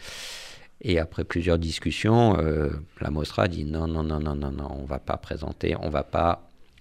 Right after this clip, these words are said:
on va pas s'incliner devant Cannes et présenter leurs films. »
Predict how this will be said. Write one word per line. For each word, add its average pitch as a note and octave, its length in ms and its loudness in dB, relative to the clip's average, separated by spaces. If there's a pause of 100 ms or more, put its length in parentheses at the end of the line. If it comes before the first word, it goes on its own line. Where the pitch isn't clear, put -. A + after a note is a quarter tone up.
on - 20 -6
va D2 140 4
pas D#2+ 160 2
s'incliner F2 640 0
devant D2+ 280 -2 (100)
Cannes G#2 360 8 (320)
et F2 140 2
présenter D#2+ 440 2
leurs D#2 200 4
films. » - 260 -6